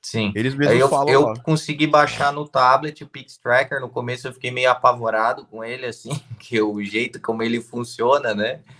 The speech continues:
Speaker 2: Sim, mas é
Speaker 1: É,
Speaker 2: fácil. Se você
Speaker 1: mas
Speaker 2: der uma
Speaker 1: eu pensava que eu não cons-, não conseguiria ampliar notas, assim, que, né, que não ia ter muito, tipo, polifonia, sabe?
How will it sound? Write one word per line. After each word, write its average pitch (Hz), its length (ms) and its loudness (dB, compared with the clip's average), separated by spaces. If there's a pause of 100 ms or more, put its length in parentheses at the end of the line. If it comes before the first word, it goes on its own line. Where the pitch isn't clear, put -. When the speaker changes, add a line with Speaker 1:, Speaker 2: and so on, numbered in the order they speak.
(220)
Speaker 2:
Sim, - 120 0
mas 120 180 0
é 147 60 0
Speaker 1:
É, - 20 0
Speaker 2:
fácil. 107 720 4
Se 104 60 -16
você 113 60 -6
Speaker 1:
mas 123 180 6
Speaker 2:
der - 500 -2
uma - 160 -20 (400)
Speaker 1:
eu 147 160 2
pensava 185 520 2
que 190 100 -6
eu 185 60 -4
não 185 160 -4
cons-, 180 320 -12
não 160 280 0
conseguiria 165 640 -4
ampliar 165 460 2
notas, 160 560 0
assim, 107 360 -16
que, 104 100 -20
né, 104 220 -12
que - 100 -20
não 113 160 -18
ia 117 140 -4
ter 120 180 -8
muito, 120 220 -16
tipo, - 240 -18
polifonia, 120 800 -4
sabe? 110 440 2